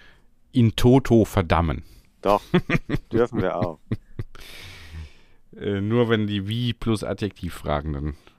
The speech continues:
Speaker 1: wieder eintrudeln. Wie
Speaker 2: Ja.
Speaker 1: erschöpft sind sie jetzt?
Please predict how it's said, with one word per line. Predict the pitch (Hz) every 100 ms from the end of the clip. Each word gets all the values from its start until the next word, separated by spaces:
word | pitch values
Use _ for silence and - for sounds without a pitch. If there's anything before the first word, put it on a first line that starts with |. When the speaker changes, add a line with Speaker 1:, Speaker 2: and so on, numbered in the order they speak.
| _ _
Speaker 1:
wieder | 87 85
eintrudeln. | - 80 76 - 78 76 - 69 - _ _ - _ - _ _ -
Wie | 92 90
Speaker 2:
Ja. | 98 98 -
Speaker 1:
erschöpft | 120 117 - 110 - -
sind | 92 87
sie | - -
jetzt? | - - - _ -